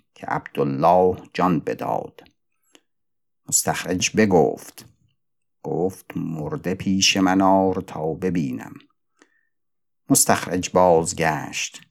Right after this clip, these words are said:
و او را بکشت و پیش یوسف عمر برد. و ابراهیم ابن عاصم امیر سیستان بود، با سیر نیکو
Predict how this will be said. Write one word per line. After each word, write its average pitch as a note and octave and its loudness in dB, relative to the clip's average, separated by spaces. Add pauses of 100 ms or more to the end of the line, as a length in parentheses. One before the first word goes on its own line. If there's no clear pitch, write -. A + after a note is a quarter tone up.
(160)
و - -4
او D#2+ -2
را D2+ -2
بکشت F#2 -2 (220)
و - -8
پیش F2+ -2
یوسف D2 -6
عمر D2 0
برد. B1 -8 (1300)
و C#2+ -4
ابراهیم E2 0
ابن B2+ 4
عاصم G#2 2 (340)
امیر F2 0
سیستان F2+ -2
بود، - -12 (960)
با D2 -4
سیر C2+ 0
نیکو G2+ 2